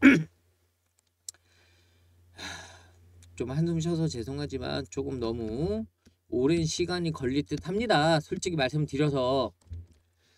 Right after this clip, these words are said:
<clears throat> 이 차 전지 관련해서 세력들이 얼마만큼의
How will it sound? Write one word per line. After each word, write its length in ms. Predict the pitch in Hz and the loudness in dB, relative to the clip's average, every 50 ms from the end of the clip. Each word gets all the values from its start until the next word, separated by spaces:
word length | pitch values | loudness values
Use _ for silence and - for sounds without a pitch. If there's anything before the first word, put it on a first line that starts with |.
| _ _ _ _ _ _ - | _ _ _ _ _ _ 4
<clears throat> 320 | - 277 247 180 151 - - - - - - - - - - - - - | 4 4 4 4 0 -6 -10 -20 -20 -20 -20 -20 -20 -20 -20 -18 -14 -6
이 260 | - 139 165 202 208 180 - | -2 0 0 0 0 -2 -2
차 280 | - - 226 220 226 | 2 4 6 6 6
전지 440 | 208 - 180 170 170 170 165 190 180 | 6 4 2 2 2 4 4 4 2
관련해서 640 | 170 - 147 135 143 156 160 165 170 170 160 151 135 | 2 2 2 2 2 4 2 2 0 0 0 -2 -2
세력들이 720 | - - 202 202 196 214 - - - 180 175 160 160 135 | -2 0 0 2 2 2 0 0 2 2 4 4 4 2
얼마만큼의 1200 | 110 107 117 135 160 202 208 214 208 208 202 180 - - 175 165 160 156 156 160 180 214 247 262 | 2 2 2 4 4 4 4 4 2 2 0 -2 -2 -2 0 2 2 2 2 2 2 0 -2 -6